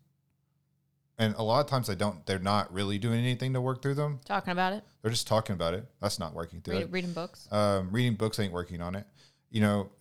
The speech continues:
Speaker 1: doing things like, um, that may be like, oh, well, if they are doing something, it's like going to church and reading my Bible and praying. Yeah, like that. Like, that's not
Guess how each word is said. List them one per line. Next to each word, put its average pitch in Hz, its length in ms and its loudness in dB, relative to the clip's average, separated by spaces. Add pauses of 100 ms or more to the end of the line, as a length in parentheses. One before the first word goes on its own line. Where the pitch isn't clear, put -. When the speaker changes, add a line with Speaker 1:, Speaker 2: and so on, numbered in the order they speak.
Speaker 1:
doing 127 260 4
things 131 300 2
like, 110 280 4
um, 98 320 2
that 113 120 0
may 123 120 2
be 110 140 0
like, 98 220 0
oh, 170 160 0
well, 156 180 4
if 113 120 0
they 127 140 4
are 147 100 8
doing 135 160 2
something, 117 160 -2
it's 110 100 -2
like 101 140 0
going 120 180 0
to 127 60 2
church 123 640 0
and 98 360 -2
reading 123 180 0
my 131 80 2
Bible 113 840 4
and 92 720 -4
praying. 127 840 2
Yeah, 120 220 0
like 110 240 0
that. 104 160 -2
Like, 104 180 -2
that's 131 280 2
not 143 320 4